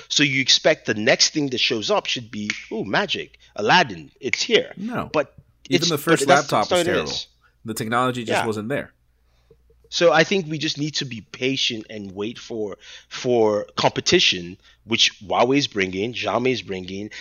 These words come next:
Speaker 1: Razer. The good thing is that we're gonna see at least four foldables this year. And by that time, for Samsung themselves, they'll go, "Oh, okay, okay,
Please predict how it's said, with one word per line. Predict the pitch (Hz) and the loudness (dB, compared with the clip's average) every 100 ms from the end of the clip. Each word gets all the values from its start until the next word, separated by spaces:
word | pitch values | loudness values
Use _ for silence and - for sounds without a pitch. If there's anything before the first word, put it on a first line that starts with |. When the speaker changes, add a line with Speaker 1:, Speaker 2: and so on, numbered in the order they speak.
| - - | -18 -8
Speaker 1:
Razer. | 95 117 123 107 90 87 _ _ | 4 4 4 0 -6 -14 _ _
The | 120 | -2
good | 110 170 | 6 6
thing | - 175 | 6 4
is | 147 120 | 4 2
that | 123 | 0
we're | 107 113 | 2 2
gonna | 135 139 | 2 2
see | - 131 123 123 | 2 0 -2 -4
at | 104 | -6
least | 107 143 - | -6 -2 -2
four | - 151 233 | -2 -4 -4
foldables | - 143 113 92 85 90 | 0 -2 -2 -10 -10 -8
this | 85 - | -8 -6
year. | 73 76 - - - - | -8 -8 -14 -20 -8 0
And | 110 | 4
by | 117 | 6
that | 165 - | 6 4
time, | 143 107 | 0 -2
for | - 104 | -6 -2
Samsung | - 175 170 147 123 | 4 4 4 0 0
themselves, | 107 - 190 120 | -2 2 2 2
they'll | 113 | -2
go, | 104 113 117 | 2 2 6
"Oh, | 139 147 | 8 8
okay, | 143 120 | 8 4
okay, | 117 92 - | 4 -2 -8